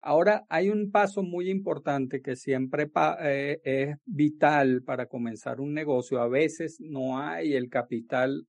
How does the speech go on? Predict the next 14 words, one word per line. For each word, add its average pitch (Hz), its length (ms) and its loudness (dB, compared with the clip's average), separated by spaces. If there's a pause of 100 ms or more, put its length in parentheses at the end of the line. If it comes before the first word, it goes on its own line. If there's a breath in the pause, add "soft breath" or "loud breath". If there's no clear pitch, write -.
(220)
para, 120 240 -4 (220)
para 117 160 -2
iniciar 131 680 -2
el 120 200 -2
costo 120 340 -2
operativo 139 640 -2
de 147 60 -4
la 139 80 -4
empresa. 135 600 -4 (600)
En 160 280 0 (100)
S 214 420 4
B 180 220 -2
D 175 160 -2
C, 127 320 -6